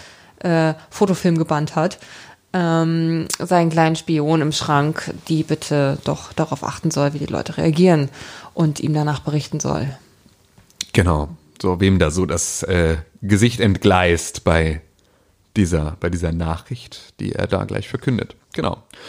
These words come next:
Speaker 2: Und dann hält er da so seinen Vortrag und dann kommen diese ganzen Gelehrten da rein und, ähm, ja, er erzählt, ähm, oder zeigt dann sein Foto und auf diesem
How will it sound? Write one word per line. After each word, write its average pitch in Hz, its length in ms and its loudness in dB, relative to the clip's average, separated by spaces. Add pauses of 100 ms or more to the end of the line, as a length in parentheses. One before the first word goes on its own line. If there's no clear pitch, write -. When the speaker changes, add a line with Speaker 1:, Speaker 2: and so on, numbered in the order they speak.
(140)
Speaker 2:
Und 123 160 4
dann 139 80 4
hält 185 200 2
er 110 100 4
da 92 180 4
so 92 140 -2
seinen 87 260 -2
Vortrag 95 420 0
und 127 80 -2
dann 104 100 0
kommen 113 160 2
diese 101 140 0
ganzen 95 220 -2
Gelehrten 87 480 -2
da 85 160 -2
rein 123 400 -2 (380)
und, 101 480 0
ähm, 95 400 0
ja, 95 300 0
er 104 220 0
erzählt, 98 800 -2 (420)
ähm, 101 500 2
oder 90 160 -2
zeigt 104 280 0
dann 95 120 2
sein 80 200 0
Foto 139 540 0
und 98 200 -2
auf - 120 -2
diesem 87 320 -4